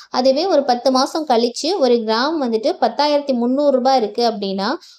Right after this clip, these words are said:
ஒரு கிராம் நூறு மில்லிகிராமுக்கு எவ்வளோ அமௌண்ட் வருது அப்படின்னு பார்த்தீங்கன்னா,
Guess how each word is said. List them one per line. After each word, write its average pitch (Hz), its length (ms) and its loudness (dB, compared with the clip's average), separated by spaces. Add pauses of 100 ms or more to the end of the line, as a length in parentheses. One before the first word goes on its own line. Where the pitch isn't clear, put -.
(180)
ஒரு 269 220 2
கிராம் 285 260 0
நூறு 294 280 2
மில்லிகிராமுக்கு 240 760 0 (540)
எவ்வளோ 262 260 2
அமௌண்ட் 277 340 2
வருது 220 280 2
அப்படின்னு 233 280 -2
பார்த்தீங்கன்னா, 214 400 -2